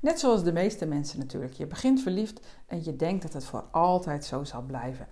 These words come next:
En je ziet wel om je heen andere relaties en je denkt ook wel, "Ja, logisch dat Karel van Jenny wat vaak overwerkt. Dat verbaast je ook niet, maar bij jullie zal dat niet gebeuren, want jullie liefde is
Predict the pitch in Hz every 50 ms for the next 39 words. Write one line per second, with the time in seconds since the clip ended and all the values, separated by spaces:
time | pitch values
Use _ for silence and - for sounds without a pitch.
0 | - - - - - - - - 175 196 196 190 175 226 233 226 190 180 175 170
1 | 160 151 156 151 151 160 160 156 - - 202 233 240 240 233 226 220 220 214 185
2 | 202 202 196 190 190 190 190 190 - - 185 190 190 - - 160 160 160 156 135
3 | 151 156 156 156 156 151 151 147 143 139 151 147 143 147 147 151 160 170 185 208
4 | 233 226 233 - 185 - - 170 - - - 180 165 170 170 160 151 - - 143
5 | 147 147 170 196 208 190 160 147 147 143 143 - - 151 139 135 - - - -
6 | 240 254 269 262 254 233 220 196 202 196 185 185 185 - - - - - - -
7 | - - 143 - - 147 143 147 190 208 214 208 190 - - - - 139 - 185
8 | 196 247 269 262 262 - - - - - - - - - 143 131 127 131 131 135
9 | 175 226 247 247 240 233 220 185 170 165 160 - 160 147 147 - - 147 131 143
10 | 139 139 135 131 127 120 123 - - - 139 151 196 226 233 233 240 226 226 226
11 | - 160 170 180 180 - - - - - 147 147 - - -